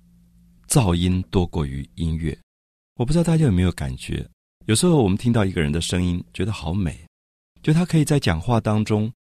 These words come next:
你跟他讲电话也好，或者说你在一个心情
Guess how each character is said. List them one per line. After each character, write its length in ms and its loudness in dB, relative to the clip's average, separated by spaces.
你 100 2
跟 100 4
他 80 4
讲 260 0
电 200 2
话 220 -2
也 180 0
好， 320 -8
或 140 4
者 100 4
说 180 2
你 160 4
在 200 0
一 100 0
个 100 0
心 220 0
情 400 -2